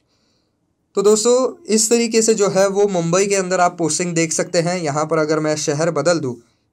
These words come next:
यहाँ पर मुंबई की जगह पे पुणे डाल देते हैं, क्योंकि पुणे के अंदर भी बहुत बड़ा आईटी सेक्टर है।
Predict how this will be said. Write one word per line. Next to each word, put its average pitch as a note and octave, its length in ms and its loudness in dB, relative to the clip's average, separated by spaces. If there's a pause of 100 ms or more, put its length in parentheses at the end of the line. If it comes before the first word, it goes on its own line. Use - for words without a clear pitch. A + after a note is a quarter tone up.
(120)
यहाँ C3+ 180 -4
पर D3 140 -4
मुंबई C#3 400 -4
की F3 120 -4
जगह D3+ 260 2
पे D3+ 140 -6
पुणे F3+ 500 -4
डाल D#3 220 2
देते D3+ 220 -2
हैं, E3 180 -6
क्योंकि D#3+ 240 -8
पुणे D3+ 360 -6
के E3 120 -4
अंदर D3+ 260 -4
भी D#3+ 120 -4
बहुत D3 280 -2
बड़ा D3 180 0
आईटी C3+ 300 -2
सेक्टर C3+ 360 -4
है। B2 320 -8